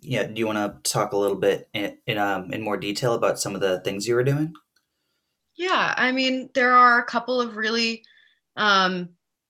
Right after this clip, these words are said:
Speaker 2: strategic ways in which people can interfere with the process of a pipeline being built. And most typically that's direct action, which can look like a work stoppage or where you're actually chaining your body to something in order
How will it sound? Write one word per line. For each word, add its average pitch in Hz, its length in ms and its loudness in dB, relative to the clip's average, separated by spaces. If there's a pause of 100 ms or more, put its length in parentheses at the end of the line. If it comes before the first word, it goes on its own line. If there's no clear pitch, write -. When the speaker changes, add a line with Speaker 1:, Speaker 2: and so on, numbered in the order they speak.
Speaker 2:
strategic 247 760 -6
ways 196 320 -4
in 202 240 -8
which 185 300 -2
people 208 280 -8
can 220 220 -8
interfere 185 640 -6
with 190 140 -4
the 185 80 -8
process 202 600 -8
of 185 200 -6
a - 100 -10
pipeline 240 600 -2
being 254 300 -8
built. 254 320 -2
And 196 140 -6
most 196 260 -6
typically 202 540 -8
that's 190 320 -2 (420)
direct 202 320 2
action, 185 640 2
which 175 320 -6
can 175 160 -10
look 165 200 -8
like 165 180 -4
a 170 80 -4
work 247 380 0
stoppage 240 880 0
or 170 560 -6 (320)
where 180 160 0
you're 180 160 4
actually 185 800 0
chaining 202 540 -2
your 170 160 -2
body 202 440 2
to 196 100 -2
something 196 540 -4
in 175 100 -6
order 175 560 0